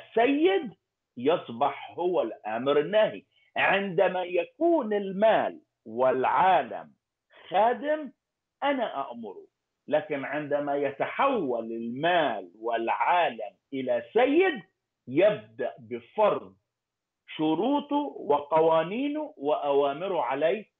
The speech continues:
وأضيع، أضيع لأنه يصبح الهدف.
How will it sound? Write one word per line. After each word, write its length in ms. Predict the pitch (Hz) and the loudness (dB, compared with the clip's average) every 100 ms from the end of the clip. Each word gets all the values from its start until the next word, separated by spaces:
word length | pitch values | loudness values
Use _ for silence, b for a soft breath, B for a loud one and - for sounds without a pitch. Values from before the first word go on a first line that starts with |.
| - | -8
وأضيع، 560 | 190 220 285 269 - _ _ _ _ _ - | -2 -2 -2 -6 -8 _ _ _ _ _ -6
أضيع 320 | 143 214 214 - _ | -4 -2 -4 -6 _
لأنه 380 | 120 131 135 120 | -2 0 2 0
يصبح 320 | - - - | 0 -2 -2
الهدف. 400 | 196 214 240 175 | 0 2 2 0